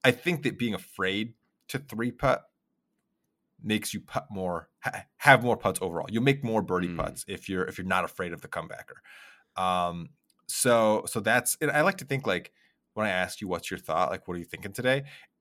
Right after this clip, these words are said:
Speaker 1: For me, it's always something that I can control one hundred percent. It's not associated with my score. I can leave the course, shoot a billion, and say, like, "I, I stuck with the commitment that I made before my round,"
Speaker 2: Uh-huh.
Speaker 1: like, whatever it was. You know what I mean? So, like,
Speaker 2: Yeah.
Speaker 1: you can control at least one outcome.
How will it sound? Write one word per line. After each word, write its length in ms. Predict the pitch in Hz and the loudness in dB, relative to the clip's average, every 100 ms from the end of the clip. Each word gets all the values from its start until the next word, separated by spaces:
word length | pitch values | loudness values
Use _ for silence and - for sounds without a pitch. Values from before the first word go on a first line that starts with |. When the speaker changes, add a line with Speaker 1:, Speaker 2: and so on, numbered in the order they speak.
| _ _ | _ _
Speaker 1:
For 120 | - 117 | -2 0
me, 260 | 143 175 | 2 2
it's 160 | 139 143 | 0 -2
always 260 | 117 117 110 | -2 -2 0
something 340 | 110 107 104 | -4 -4 -2
that 200 | 92 - - _ _ _ - | -2 -2 -6 _ _ _ -2
I 140 | 113 | -2
can 160 | 113 127 | -2 -6
control 420 | 113 98 110 95 | -6 -2 -2 0
one 140 | 98 | 0
hundred 160 | 98 113 | -2 -6
percent. 420 | 107 - 87 87 - _ | -6 -4 -4 -6 -10 _
It's 160 | - - | -16 -8
not 220 | 92 104 | -4 -4
associated 420 | 101 - 104 110 | -4 -4 -4 -4
with 100 | 101 | -4
my 120 | 95 95 | -4 -6
score. 400 | - 87 82 80 - | -6 -4 -4 -6 -10
I 40 | - | -10
can 180 | - 95 | -6 -4
leave 160 | 107 | -4
the 80 | - | -4
course, 320 | - 95 92 - _ | -4 -2 -2 -8 _
shoot 340 | - - 117 - | -6 -2 -2 -2
a 80 | 101 | -8
billion, 500 | 87 135 123 92 85 | 4 6 6 2 -2
and 160 | 92 | -6
say, 220 | 90 104 95 | -4 0 0
like, 220 | 87 - _ _ _ | 0 -6 _ _ _
"I, 440 | 107 113 120 120 - _ _ _ _ _ _ _ | 4 6 6 4 -4 _ _ _ _ _ _ _
I 120 | 113 | 0
stuck 300 | 113 - 110 | 0 2 2
with 120 | 113 104 | 2 -4
the 60 | |
commitment 360 | 104 104 101 87 | -2 -2 -2 -2
that 100 | 90 | -2
I 60 | |
made 360 | 90 90 85 78 - | 0 0 -2 -6 -12
before 400 | - - 87 82 | -14 -8 -4 -4
my 140 | 78 78 | -4 -8
round," 200 | - - | -10 -10
Speaker 2:
Uh-huh. 120 | 69 73 | -10 -10
Speaker 1:
like, 100 | 90 | 2
whatever 320 | 151 156 135 | 6 8 6
it 60 | 107 | 4
was. 300 | 98 - - | 0 -4 -2
You 60 | |
know 40 | 139 | 2
what 80 | |
I 40 | 139 | 4
mean? 120 | 139 | 2
So, 140 | - | 4
like, 220 | 120 107 - | 4 2 0
Speaker 2:
Yeah. 160 | 110 143 | -2 0
Speaker 1:
you 60 | |
can 240 | 143 131 104 | 0 -4 -6
control 760 | - 104 - 110 104 98 - 107 | -8 -6 0 2 2 0 -2 -8
at 100 | 104 | -4
least 220 | 101 - | -4 -2
one 180 | 90 82 | -2 -2
outcome. 320 | - - | -6 -14